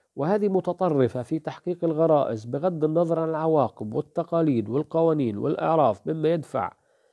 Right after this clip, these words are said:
هذه الشخصية الكثير من السلوكيات المرفوضة اجتماعيًا، ويصطدم صاحب هذه الشخصية مع أسرته ومجتمعه و-، ومدرسته، كما يصطدم مع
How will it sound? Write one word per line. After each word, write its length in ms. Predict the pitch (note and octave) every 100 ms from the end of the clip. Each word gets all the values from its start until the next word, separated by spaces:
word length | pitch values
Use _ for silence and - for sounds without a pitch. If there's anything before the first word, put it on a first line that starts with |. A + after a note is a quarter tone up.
| _ _ _
هذه 320 | - D#3+ D#3+
الشخصية 500 | D#3 - D3+ - D#3
الكثير 440 | A#2+ B2+ B2+ E3 D3
من 140 | D3
السلوكيات 600 | C#3+ - D3 D3 D#3 D3
المرفوضة 500 | D3 D3+ D3+ D3+ C#3
اجتماعيًا، 640 | A#2 - C3+ C3+ C3 D3 A2+
ويصطدم 540 | A2+ A#2 - E3 C3
صاحب 380 | A#2 D#3+ C#3 C3
هذه 140 | D3
الشخصية 560 | C#3+ - - - E3 D#3
مع 260 | C3+ C#3+ C#3
أسرته 500 | - D#3 - G2+ - _ _ _ _ _ _
ومجتمعه 840 | A#2 C3+ D3+ C#3+ D#3+ D3+ A2 F2
و-، 440 | - A#2 C3 C#3 C#3+
ومدرسته، 720 | D3 C#3+ D#3 E3 C3 - F#2+ - _ _ _ _
كما 280 | - D#3 D3+
يصطدم 500 | C#3+ - D#3+ D#3 D3+
مع 400 | D3 C#3+ D3 -